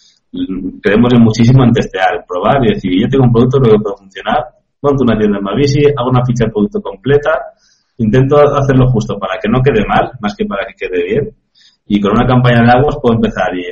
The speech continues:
hacer una prueba específica de este, esta palabra que busca la gente, le pongo este anuncio y le pongo esta ficha de producto. Y voy a ver si soy capaz de convertir esta visita en una venta". Si eres capaz de hacer eso,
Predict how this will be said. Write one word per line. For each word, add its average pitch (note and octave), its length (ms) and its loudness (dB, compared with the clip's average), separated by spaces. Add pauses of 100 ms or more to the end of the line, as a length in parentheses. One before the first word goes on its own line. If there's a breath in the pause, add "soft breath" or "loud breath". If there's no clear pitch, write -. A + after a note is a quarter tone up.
hacer A2 200 -4
una A#2 200 2
prueba C3 440 0
específica G2+ 580 -6
de F2+ 400 -12
este, C3 220 0 (240)
esta C3 180 0
palabra C3 400 0
que A#2+ 60 -6
busca A2+ 260 -2
la G#2+ 80 -4
gente, C3+ 300 -6
le G#2+ 100 -4
pongo B2+ 220 -2
este B2+ 160 -2
anuncio C#3+ 380 -2 (540)
y A#2 60 -4
le G#2+ 100 0
pongo C3 220 2
esta A2+ 180 0
ficha G#2 200 -4
de F#2 80 -2
producto. D#2 420 -10 (100)
Y A2 60 -10
voy A#2+ 120 0
a C3 40 4
ver C3 80 4
si B2+ 120 0
soy G#2 180 -2
capaz G2+ 220 -4
de F#2 80 -10
convertir F#2 640 -4 (220)
esta A#2 220 -2
visita A2+ 260 0
en G#2+ 100 0
una F2+ 140 -6
venta". - 380 -12 (800)
Si - 140 -2
eres D#3 140 2
capaz D3 280 0
de C3+ 60 2
hacer B2+ 260 2
eso, - 340 -4